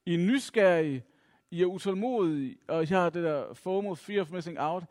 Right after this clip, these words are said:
at I er bange for at gå glip af noget. Øh, og så er I præstationsdrevne. Det handler om at præstere. Det handler om at være en succes.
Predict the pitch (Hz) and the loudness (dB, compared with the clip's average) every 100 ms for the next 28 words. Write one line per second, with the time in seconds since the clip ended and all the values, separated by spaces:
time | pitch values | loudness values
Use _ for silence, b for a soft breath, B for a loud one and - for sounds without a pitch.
0 | b b 165 180 170 175 185 226 190 202 | b b -6 -6 -2 -2 -2 -4 -2 -2
1 | 147 143 175 196 180 123 127 143 - _ | -2 -4 -2 -2 -2 -4 -6 -10 -16 _
2 | b b b b 170 175 170 175 170 220 | b b b b 0 2 2 0 -2 0
3 | 202 - 180 170 - 247 160 - 147 147 | 0 0 -6 -8 -6 -4 -4 -4 -4 -4
4 | 151 160 233 233 - 208 165 170 151 - | -4 -2 0 0 0 -2 -4 -10 -12 -6
5 | 240 147 104 b b b 170 151 190 214 | -2 -2 -2 b b b -4 2 4 4
6 | 170 180 170 156 139 151 - 190 220 | 2 0 0 -2 -4 -8 -6 -2 -2